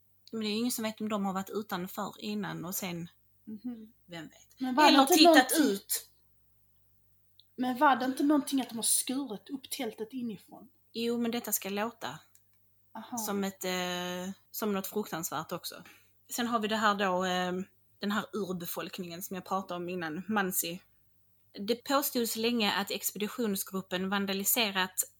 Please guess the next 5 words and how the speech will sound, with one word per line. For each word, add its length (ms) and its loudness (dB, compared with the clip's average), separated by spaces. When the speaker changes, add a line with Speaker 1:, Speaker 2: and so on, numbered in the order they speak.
Speaker 1:
Mansi-folkets 1120 -2
heliga 300 0
platser 540 -8
på 100 -8
vägen 460 2